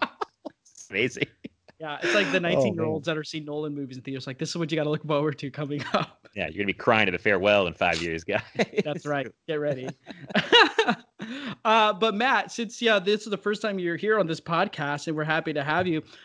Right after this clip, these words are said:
Speaker 2: um, what are your thoughts on sequels? Do you enjoy them? Do you hate them?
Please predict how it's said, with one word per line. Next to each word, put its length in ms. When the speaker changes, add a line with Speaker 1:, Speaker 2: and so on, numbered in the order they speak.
Speaker 2:
um, 280
what 160
are 60
your 260
thoughts 600
on 300
sequels? 480
Do 100
you 120
enjoy 340
them? 260
Do 100
you 80
hate 280
them? 540